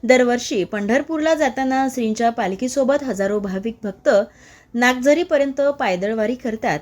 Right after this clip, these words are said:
तसेच पालखीसोबत दोन रुग्णवाहिका, तीन मालट्रक, तीन अश्व, एक प्रवासी बस यात वैद्यकीय पथक, पाण्याची व्यवस्था करून उपलब्ध करण्यात आली आहे. आज तेरा जून रोजी पालखीचे संत नगरीतून प्रस्थान झाले असून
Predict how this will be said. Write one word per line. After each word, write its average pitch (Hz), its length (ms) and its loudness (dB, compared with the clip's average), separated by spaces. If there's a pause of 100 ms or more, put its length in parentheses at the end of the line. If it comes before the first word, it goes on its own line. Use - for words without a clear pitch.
तसेच 202 320 -8 (440)
पालखीसोबत 277 760 2
दोन 240 260 2 (120)
रुग्णवाहिका, 240 760 0 (420)
तीन 269 220 0
मालट्रक, 208 540 2 (280)
तीन 294 180 2 (100)
अश्व, 226 480 2 (400)
एक 311 300 2
प्रवासी 254 380 0
बस 269 340 0
यात 214 200 0 (120)
वैद्यकीय 240 500 0
पथक, 269 380 -2 (120)
पाण्याची 208 460 -4
व्यवस्था 220 460 -2
करून 285 320 0 (320)
उपलब्ध 262 560 0
करण्यात 196 400 -2
आली 175 160 -2
आहे. 160 240 -2 (580)
आज 247 260 2 (120)
तेरा 277 260 4
जून 330 220 -2
रोजी 320 280 -4
पालखीचे 262 640 -2
संत 240 400 -6
नगरीतून 247 640 0
प्रस्थान 240 580 -2
झाले 285 200 4
असून 302 280 2